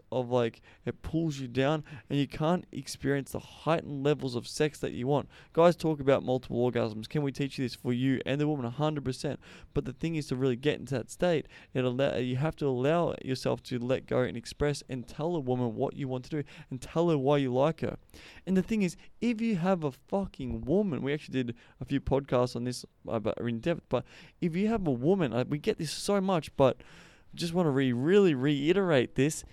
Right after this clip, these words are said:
If you get this woman, tell her how much you fucking care. Tell her what's actually on your mind. If you got this chick who's like, "I like doing this, I like doing that,"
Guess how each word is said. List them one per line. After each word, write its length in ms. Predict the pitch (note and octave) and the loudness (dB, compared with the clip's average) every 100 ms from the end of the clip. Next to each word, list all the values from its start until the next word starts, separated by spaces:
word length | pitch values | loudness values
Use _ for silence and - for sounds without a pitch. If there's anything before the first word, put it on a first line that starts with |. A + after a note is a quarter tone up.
| - - | -12 -4
If 140 | F3 | -2
you 60 | F#3 | 2
get 180 | G3 | 2
this 160 | D3+ C3 | 2 -4
woman, 360 | D#3+ G#3 C#3+ C#3+ _ _ _ | -2 0 0 -4 _ _ _
tell 360 | - B3+ D4 A#3 | 0 6 6 6
her 220 | G3+ F#3 | 6 6
how 240 | C#3 A3 | 6 4
much 420 | F#3 D#3 A3+ - D3+ | 4 4 2 2 -2
you 120 | C3+ | -2
fucking 640 | - G#3+ A#3+ - B2+ A2 | 0 0 0 -2 -6 -6
care. 580 | - F#3+ C#4 D#4+ - - - - _ _ _ _ _ _ _ _ _ _ - - | -4 0 2 2 -2 -8 -18 -20 _ _ _ _ _ _ _ _ _ _ -20 -12
Tell 460 | - G3+ D4 D#4+ A#3+ | -8 0 4 6 6
her 340 | F3 B2+ C3 - _ _ - _ - | 6 4 2 -8 _ _ -20 _ -4
what's 400 | D3 A#3 C4 - - | 6 8 8 2 -6
actually 480 | A3 A#3+ - G#3+ G#3+ - | -4 -4 -2 0 0 0
on 180 | G3 G#3+ | 0 4
your 160 | G#3+ F3+ | 6 6
mind. 220 | G3 - | 4 0
If 100 | A3+ | 0
you 80 | B3+ | 4
got 160 | C4 A3+ | 4 4
this 180 | G3 | 0
chick 400 | - B3+ G3 F#3+ - - - - - | 0 6 6 6 -4 -20 -20 -12 0
who's 120 | F3+ | 4
like, 200 | F#3 E3+ - | 4 4 4
"I 120 | F3+ | 6
like 260 | F3 F3+ | 8 4
doing 220 | F3 D#3+ D#3 | 4 2 2
this, 160 | D#3 | 0
I 80 | - | 4
like 200 | D#3+ D#3 | 4 4
doing 200 | D#3+ D3+ | 0 0
that," 280 | G3+ D#3+ | 2 0